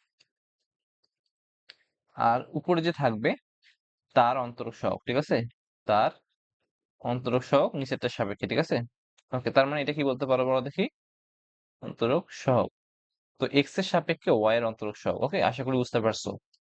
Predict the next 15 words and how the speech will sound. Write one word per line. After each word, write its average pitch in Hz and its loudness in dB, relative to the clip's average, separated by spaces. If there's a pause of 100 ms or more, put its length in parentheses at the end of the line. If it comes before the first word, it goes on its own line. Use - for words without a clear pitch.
(280)
এখন 147 -2
এটা 139 0
দেখো 127 0
কি 120 -6
হবে, 98 0 (140)
d 113 -2 (340)
dt 123 0 (140)
of 165 2 (220)
x। 104 -2 (840)
তো 107 -2 (160)
এর 135 4
মানে 143 -2
হইতেছে 127 -6
তোমার 113 4 (200)
t - -12